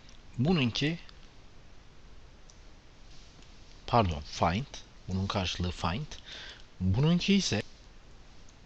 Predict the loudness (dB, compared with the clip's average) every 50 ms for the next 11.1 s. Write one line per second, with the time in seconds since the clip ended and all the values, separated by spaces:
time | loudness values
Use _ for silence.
0 | -18 -18 -18 -16 -14 -10 -2 4 8 8 8 8 6 0 -6 -6 -8 -10 -16 -18
1 | -18 -16 -14 -10 -10 -10 -12 -12 -16 -16 -16 -16 -14 -14 -14 -14 -12 -8 -6 -4
2 | -4 -4 -6 -4 0 4 4 6 8 8 8 8 8 8 8 8 8 8 8 8
3 | 6 6 4 4 4 6 8 8 6 6 2 0 -2 -2 -2 -8 -16 -14 -8 -4
4 | 0 2 4 6 6 6 4 4 4 4 6 8 8 8 8 6 4 4 4 4
5 | 2 0 0 0 0 0 0 -2 -2 0 2 4 4 4 4 4 4 6 4 4
6 | 4 2 2 2 2 2 4 4 4 4 4 2 0 -4 -6 -6 -8 -10 -10 -10
7 | -10 -10 -12 -12 -12 -12 -12 -12 -14 -16 -16 -4 2 4 6 6 6 6 4 2
8 | 2 2 2 4 4 4 4 2 0 -2 0 2 0 0 0 0 -2 -2 -2 -6
9 | -12 -16 -16 -16 -12 -6 -2 0 4 6 6 6 6 6 4 4 4 2 2 0
10 | -4 -4 -4 -4 -4 0 2 4 6 6 6 6 4 4 4 4 2 2 2 4
11 | 2 2